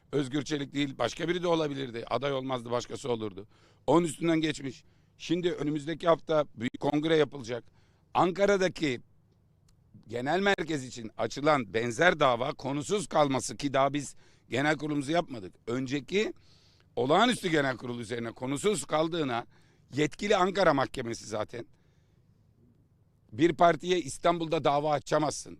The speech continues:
Kanun öyle. Partilere açılan dava Ankara'da görülür. O şuursuz, bilgisiz, beceriksiz, küstah şimdi durmuş oradan tedbir almış, onu uygulatıyor. Oynat, git kayyumun kam-, kumda oynasın.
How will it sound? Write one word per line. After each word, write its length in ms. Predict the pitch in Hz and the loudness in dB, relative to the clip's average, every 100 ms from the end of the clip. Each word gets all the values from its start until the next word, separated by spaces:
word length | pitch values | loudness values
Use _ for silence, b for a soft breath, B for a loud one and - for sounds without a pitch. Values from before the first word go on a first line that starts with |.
| - | -2
Kanun 360 | 123 147 165 | 2 4 4
öyle. 320 | 147 117 85 - _ - | 4 0 -6 -14 _ 2
Partilere 480 | 190 160 160 139 | 2 2 0 0
açılan 380 | 151 156 143 135 | 0 -2 -2 -2
dava 240 | 151 160 165 | -2 0 2
Ankara'da 400 | 156 175 160 131 | 2 0 -2 -4
görülür. 280 | 104 - - b b b b - | -6 -10 -16 b b b b 2
O 120 | 233 | 2
şuursuz, 600 | 190 233 202 170 160 113 | 4 4 4 4 -6 -6
bilgisiz, 520 | 180 208 180 151 120 | -4 -4 -4 -6 -4
beceriksiz, 600 | 131 180 196 170 - 117 | -2 0 0 -2 -4 -14
küstah 480 | - 170 208 - 143 - _ _ _ _ _ _ _ _ _ | -8 -4 -4 -2 -2 -4 _ _ _ _ _ _ _ _ _
şimdi 340 | - 226 220 | -6 -4 2
durmuş 340 | 226 240 233 202 | 2 2 2 0
oradan 360 | 196 214 226 - b b _ | 2 2 -2 -6 b b _
tedbir 340 | 220 220 240 | 4 6 6
almış, 300 | 220 185 220 | 6 4 2
onu 140 | 196 190 | 2 2
uygulatıyor. 440 | 170 139 123 - | 2 0 -4 -2
Oynat, 320 | 135 208 254 - - | 2 6 6 4 -2
git 200 | 180 214 - | -6 -6 -10
kayyumun 440 | - 208 208 180 208 | 6 8 8 6 4
kam-, 260 | 175 196 | 4 2
kumda 300 | 147 175 180 | 0 0 6
oynasın. 460 | 208 202 214 - 139 | 8 6 4 -2 -6